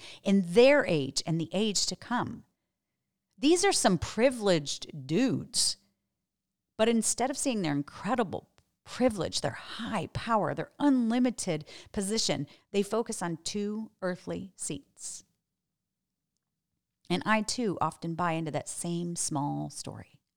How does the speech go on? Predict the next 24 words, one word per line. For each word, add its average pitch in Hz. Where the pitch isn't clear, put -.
I, 214
too, 247
forget 170
that 151
I 160
hold 165
a 147
prestigious, 165
powerful 165
position 143
in 156
this 127
world. -
Andy 220
Crouch -
defines 170
power 160
as 143
this. 135
He 190
says, 180
"Power 240
is 165
rooted 196